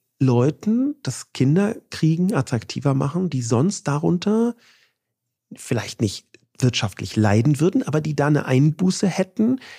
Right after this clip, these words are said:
die sie unter Umständen empfindlich trifft. Weil natürlich sind hundertfünfzigtausend oder hundertachtzigtausend, je nachdem, brutto,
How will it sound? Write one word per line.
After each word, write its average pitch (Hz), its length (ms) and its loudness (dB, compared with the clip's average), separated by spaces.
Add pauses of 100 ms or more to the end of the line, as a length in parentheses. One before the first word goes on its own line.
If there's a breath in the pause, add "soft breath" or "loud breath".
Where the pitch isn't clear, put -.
(160 loud breath)
die 156 120 2
sie 208 360 0
unter 175 220 2
Umständen 143 340 0
empfindlich 160 400 -2
trifft. - 360 -4 (240 loud breath)
Weil 135 100 2
natürlich 220 300 2
sind 165 120 2
hundertfünfzigtausend 165 800 0
oder 127 140 2
hundertachtzigtausend, 127 760 0
je 123 60 0
nachdem, 110 380 -2 (160)
brutto, 123 420 0